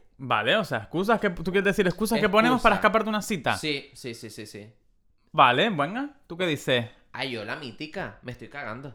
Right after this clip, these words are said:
Speaker 1: Bueno, es que eso no falla. Yo siempre he dicho que una diarrea a tiempo ahorra un embarazo.
Speaker 2: Sí.
Speaker 1: ¿Verdad? Persona que está escuchando este podcast sustentando, ahora mismo sujetando a un niño al que no soporta.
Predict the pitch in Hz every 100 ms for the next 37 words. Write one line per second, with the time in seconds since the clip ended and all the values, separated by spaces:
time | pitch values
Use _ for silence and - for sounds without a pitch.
0 | - 120 120 117 - 143 139 - 135 127
1 | 113 127 156 143 143 139 127 143 135 127
2 | 123 123 113 143 196 233 330 381 - -
3 | _ - 143 160 175 160 165 151 135 135
4 | 156 147 120 117 - - 104 - 151 113
5 | - _ _ _ 127 131 175 214 170 160
6 | 151 156 147 151 151 147 120 156 - 127
7 | 131 139 123 143 151 147 135 135 151 160
8 | 143 143 135 147 160 131 131 151 151 131
9 | 123 131 135 170 202 311 - 113